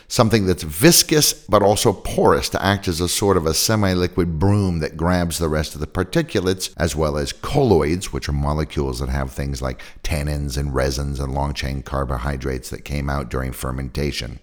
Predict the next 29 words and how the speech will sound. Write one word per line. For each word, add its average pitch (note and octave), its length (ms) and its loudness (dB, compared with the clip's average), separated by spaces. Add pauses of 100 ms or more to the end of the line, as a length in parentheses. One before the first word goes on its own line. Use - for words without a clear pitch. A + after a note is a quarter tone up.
Common B2 320 8
fining G2 340 4
substances E2+ 640 0
include D2 420 -4 (120)
egg C3 180 8
whites, D3 500 6
which - 220 0
also F#2 260 4
reduce D#2 280 2
acidity D2 720 -2
and C2+ 160 -6
bitterness C2+ 440 -6
in C2+ 200 -8
reds, C2 380 -6 (240)
milk A#2 500 6
caseins, E2 600 0
which C#2+ 120 -6
are C2 60 -6
proteins C#2+ 540 -4
found C#2 320 -4
in B1+ 180 -6
milk, C#2+ 260 -6 (320)
gelatin, A#2 640 6 (300)
isinglass, A2 880 2
a C#2+ 80 -2
gelatin C#2+ 360 -2
made C#2+ 220 -4
from C2 220 -8
fish, G2+ 400 0